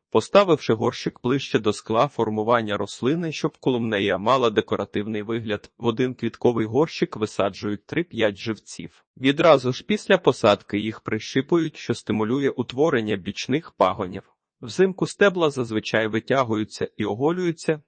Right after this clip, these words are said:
в результаті чого квітка виглядає не дуже презентабельно,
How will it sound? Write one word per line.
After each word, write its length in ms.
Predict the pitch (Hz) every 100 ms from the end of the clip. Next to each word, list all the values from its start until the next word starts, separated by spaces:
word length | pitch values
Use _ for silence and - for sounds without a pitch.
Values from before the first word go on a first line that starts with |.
| _
в 60 | 110
результаті 640 | 107 107 101 117 110 107
чого 380 | - 113 120 117
квітка 420 | - 120 - 104
виглядає 600 | 101 107 113 110 185 175
не 140 | 139 127
дуже 300 | 117 110 104
презентабельно, 920 | - 101 101 104 127 139 127 107 101